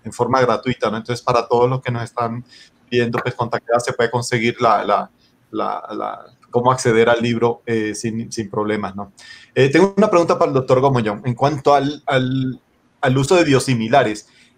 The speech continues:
¿cuál ha sido la experiencia en España en general con el uso de biosimilares? Este, acá en Colombia tenemos infliximab ya hace algunos años,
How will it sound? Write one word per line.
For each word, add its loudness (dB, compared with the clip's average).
¿cuál 2
ha 0
sido 4
la 2
experiencia 0
en -2
España -2
en -4
general 0
con -6
el -2
uso -2
de -2
biosimilares? -2
Este, -4
acá -2
en -6
Colombia 2
tenemos -2
infliximab 0
ya 2
hace -2
algunos -2
años, -4